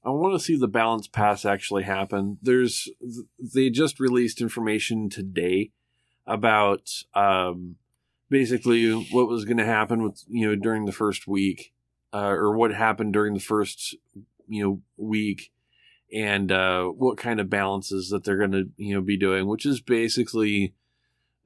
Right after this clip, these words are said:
you know, nerfs, not buffs, um, which is fine because some things were way overpowered. Um, so making the game more challenging would be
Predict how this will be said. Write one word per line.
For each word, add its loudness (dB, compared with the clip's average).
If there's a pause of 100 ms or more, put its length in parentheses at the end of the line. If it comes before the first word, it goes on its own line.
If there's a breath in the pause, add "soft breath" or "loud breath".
you 2
know, 2
nerfs, 0
not 0
buffs, -2 (160)
um, -2 (260)
which 2
is -2 (280)
fine 0
because -2
some 0
things -2
were 2 (360)
way -2
overpowered. -2 (840 soft breath)
Um, 0 (1400)
so 2
making 0
the 0
game 0
more 0
challenging -2
would 0
be -4